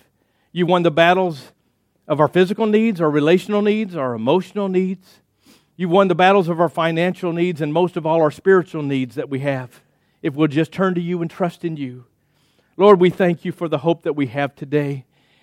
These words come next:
And I thank you for the hope that's rising up even through this message this morning, because it's your word rising up in our lives and for your faith in our lives being transformed and transforming our lives.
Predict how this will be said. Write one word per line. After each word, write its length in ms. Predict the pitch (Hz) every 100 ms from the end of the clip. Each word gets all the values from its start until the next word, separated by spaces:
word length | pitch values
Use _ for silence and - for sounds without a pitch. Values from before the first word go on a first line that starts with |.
| -
And 100 | 165
I 80 |
thank 220 | 185 202 165
you 60 |
for 140 | - 165
the 100 | 139
hope 300 | 170 175 -
that's 220 | 147 -
rising 440 | 147 165 156 165
up 160 | 165 156
even 220 | 147 165
through 160 | - 160
this 240 | 165 -
message 340 | 160 160 160
this 200 | 143 131
morning, 280 | 170 160 165
because 360 | 147 135 143 127
it's 180 | 123 151
your 140 | 147
word 400 | 139 165 190 180 _ _ _ _ _ -
rising 380 | 175 185 185 180
up 140 | 175
in 100 | 185
our 140 | 170
lives 340 | 170 165 165 -
and 100 | 147
for 320 | 170 165 139 _ _ _ _ _ _ _ -
your 220 | 190 185
faith 380 | - 196 170 180
in 120 | 170
our 140 | 170
lives 260 | 165 156 139
being 240 | 160 156
transformed 800 | - 175 165 - 185 180 143 123
and 100 | 131
transforming 680 | - 175 160 - 175 156 147
our 140 | 143
lives. 480 | 127 127 120 - -